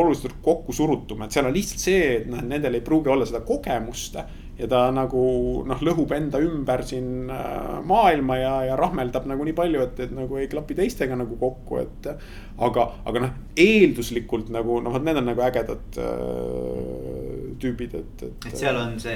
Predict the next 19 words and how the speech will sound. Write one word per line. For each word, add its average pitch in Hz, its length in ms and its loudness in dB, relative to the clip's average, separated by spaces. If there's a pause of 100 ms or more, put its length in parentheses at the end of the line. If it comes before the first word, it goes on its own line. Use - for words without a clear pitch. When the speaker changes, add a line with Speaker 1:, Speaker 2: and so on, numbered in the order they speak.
Speaker 2:
ütleme, 117 240 -8
see 110 160 -6
jonnipunn, 113 640 -4
et - 120 -10
kui, 120 140 -8
noh, 107 140 -8 (320)
Speaker 1:
Jah. 147 140 6
Speaker 2:
saad 127 80 -6
vastu 131 240 -6
nägu, 160 260 -2
Speaker 1:
Jah. 123 140 0
Speaker 2:
siis - 100 -8
tuleb 120 240 -4
kohe 139 140 0
Speaker 1:
Jah. 131 80 -2
Speaker 2:
püsti - 180 -4
tagasi. - 560 0
Speaker 1:
Jah, 117 140 -6
jah, 123 220 -8